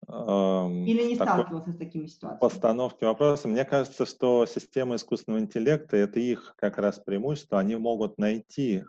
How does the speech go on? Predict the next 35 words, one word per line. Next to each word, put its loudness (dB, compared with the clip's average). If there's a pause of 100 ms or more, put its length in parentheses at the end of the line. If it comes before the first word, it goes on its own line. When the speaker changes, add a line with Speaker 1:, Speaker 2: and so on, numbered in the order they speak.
Speaker 1:
а, 0
в -18
тех -2
данных, -2
которые -4
у -4
них -6
есть, -4
какие-то -4
закономерности, -6
Speaker 2:
Мгм. 0
Speaker 1:
которые -4
человеку -2
сложно -2
обнаружить, -4 (120)
а -2
они -6
могут -8
найти. -14 (500)
Speaker 2:
Ну, -6
согласна, 0
да. -2
Если -4
это -8
такая -2
какая-то -8
внутренняя -2
система, -4 (160)
вашей, -2
не 2
имеющей -4
внешних -2
источников, -14
то -8
да, -10